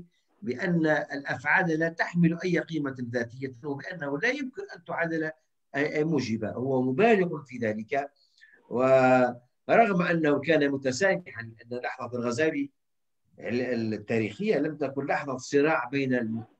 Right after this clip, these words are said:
الكلام والكلام كما كان بين، بين الأشاعرة، عفوا، بين المعتزلة وال-، وال-،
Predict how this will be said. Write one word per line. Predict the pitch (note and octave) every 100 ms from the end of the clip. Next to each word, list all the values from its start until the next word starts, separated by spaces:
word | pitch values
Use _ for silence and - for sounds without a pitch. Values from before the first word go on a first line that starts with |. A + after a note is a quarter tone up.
| _
الكلام | - A#2+ C3 C#3 C3 A#2
والكلام | G#2+ - A2+ B2 G#2+ -
كما | G2
كان | G2+ A2+ G#2+
بين، | G2 G#2 G#2 G2+ G2+ _ _ _
بين | - A2+ A2
الأشاعرة، | G2 G2+ - F2 F#2+ B2+ A2 G#2+ G2+ _ _
عفوا، | - G#2+ A2
بين | G2+ G#2+ G#2
المعتزلة | G2+ F2 G#2+ G2+ G#2 F#2+ G2+
وال-، | F#2 F2+
وال-، | F#2+ G2